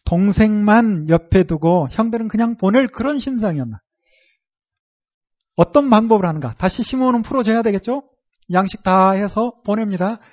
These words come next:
그리고 은잔을 몰래 베냐민 자루에만 넣었어요. 그리고 군사들을 시키는 거죠. "쫓아가라. 그리고 은잔이 나오면 그 아이만 데려와." 형들은 그것도 모르고 아주 기분 좋게 갑니다.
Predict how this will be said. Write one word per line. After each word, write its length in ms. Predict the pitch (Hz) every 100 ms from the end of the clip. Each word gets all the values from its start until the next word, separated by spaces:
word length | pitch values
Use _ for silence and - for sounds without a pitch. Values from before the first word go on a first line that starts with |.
| _
그리고 380 | 170 185 196 190
은잔을 480 | 208 208 214 214
몰래 680 | 185 165 185 202 208 208 208 202 _
베냐민 640 | 180 175 202 214 214 208 190 -
자루에만 540 | - 185 208 214 247 240
넣었어요. 320 | 147 - 110 - _ _ _ _ _ _ _
그리고 220 | - 160 160
군사들을 440 | 180 170 156 151
시키는 280 | - - 143
거죠. 220 | 117 - - - _ _ - _ _
"쫓아가라. 560 | - 131 131 123 120 85 _ _ _ _ _ _
그리고 380 | 123 123 220 - _ _ _ _ -
은잔이 380 | 135 123 123 123
나오면 400 | 123 123 170 226 _ _ _
그 280 | - 147 156 -
아이만 460 | - 135 131 123 117
데려와." 500 | - 110 101 113 190 _ _ _ _ _ _ _ _ _ _ _ _ _ _ _
형들은 360 | - 277 285 269
그것도 300 | 254 269 247
모르고 300 | 233 240 226
아주 160 | 196
기분 400 | 214 - 240 302
좋게 280 | 294 277 285
갑니다. 640 | 240 240 269 254 175 117